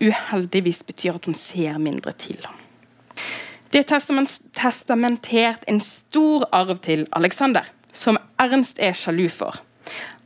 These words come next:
Rettere sagt, det er nok først, først og fremst brødrenes mor, Amalie mor, som synes at arven er urettferdig fordelt mellom de to guttene.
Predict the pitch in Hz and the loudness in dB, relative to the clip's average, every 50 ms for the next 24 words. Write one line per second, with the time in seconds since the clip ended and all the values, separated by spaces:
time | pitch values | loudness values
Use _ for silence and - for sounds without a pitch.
0 | _ _ - - 226 - - - - 196 165 - - - - - _ - _ - | _ _ 2 2 2 2 4 2 2 2 4 2 0 -6 -10 -14 _ -16 _ -4
1 | 214 190 185 247 277 285 - - 262 254 262 262 254 254 - - - - - 240 | -2 2 4 4 4 4 2 0 0 0 0 0 -2 -4 -6 -10 -12 -10 -4 0
2 | 269 294 277 - - - - - 302 285 - - - - 220 - - 214 208 220 | 0 2 2 0 -2 -4 0 0 0 0 0 -2 -2 -4 -4 -2 0 0 2 2
3 | 220 - - _ - 175 165 170 175 202 196 175 160 - - - 160 165 220 277 | 0 0 -4 _ -4 0 0 0 2 2 2 2 2 0 -2 0 2 4 4 4
4 | 311 320 320 - - - - - - - - 180 185 196 220 262 285 220 170 151 | 4 2 0 -4 -12 -12 -12 -12 -6 0 2 4 6 6 6 6 4 2 0 0
5 | 143 151 165 233 294 277 - - 185 170 - - 226 208 - - 160 - - - | 0 0 2 4 2 2 2 0 -4 -2 0 0 0 0 2 0 -2 -2 0 2
6 | 190 196 202 185 185 170 175 190 220 226 - 202 196 - - _ - - 190 185 | 2 2 4 4 2 4 4 2 2 2 0 -2 -4 -4 -6 _ -8 -4 0 2
7 | 180 190 196 226 240 233 - - 190 165 156 151 160 160 - - 165 160 175 170 | 4 4 4 2 0 0 0 0 2 2 2 2 0 -2 0 -2 0 2 4 4
8 | 156 135 - - - 165 170 170 160 143 139 143 151 147 - 170 156 156 165 - | 4 4 0 -2 -2 0 2 2 2 2 0 0 0 0 0 0 0 0 0 0
9 | - 214 202 196 | 2 2 2 2